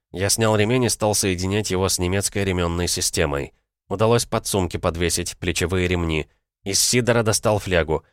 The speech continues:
свежей воды в неё из реки набрал и подвесил на ремень. Немецкую флягу, что там ранее висела, отдал комполка,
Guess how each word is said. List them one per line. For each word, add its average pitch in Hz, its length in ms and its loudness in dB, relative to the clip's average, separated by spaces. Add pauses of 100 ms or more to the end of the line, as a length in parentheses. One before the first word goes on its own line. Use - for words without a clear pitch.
(200)
свежей 92 380 2
воды 90 260 2
в 87 80 -2
неё 87 280 0
из 85 160 -2
реки 87 300 -2
набрал 98 460 2 (120)
и 98 60 -4
подвесил 87 480 0
на 85 100 2
ремень. 85 460 -2 (440)
Немецкую 131 460 2
флягу, 120 280 0
что 113 200 -2
там 104 200 2
ранее 98 300 2
висела, 110 380 0
отдал 92 420 -2
комполка, 90 680 0